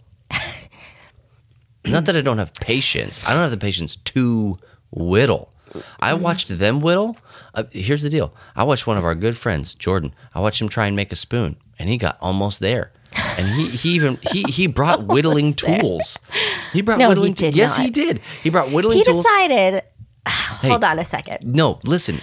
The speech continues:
Speaker 2: we don't have a lot of time to dive in. You can ask me
Speaker 1: <sighs>
Speaker 2: off air.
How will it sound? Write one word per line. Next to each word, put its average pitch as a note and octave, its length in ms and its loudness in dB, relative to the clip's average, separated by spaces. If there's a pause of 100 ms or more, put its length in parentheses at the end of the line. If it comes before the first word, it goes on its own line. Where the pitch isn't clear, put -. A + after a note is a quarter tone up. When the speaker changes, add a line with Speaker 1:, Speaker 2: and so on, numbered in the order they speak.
Speaker 2:
we C3 60 0
don't F3+ 140 2
have F3+ 180 -2
a E3+ 60 2
lot D3 200 0
of C3 80 -4
time D3+ 360 -2
to A#2 100 -2
dive B2+ 360 0
in. A2+ 160 0
You A#2 80 0
can - 240 0
ask A#2+ 200 0
me G#2+ 120 0
Speaker 1:
<sighs> G2 120 -2
Speaker 2:
off G2+ 160 -4
air. E2 220 -2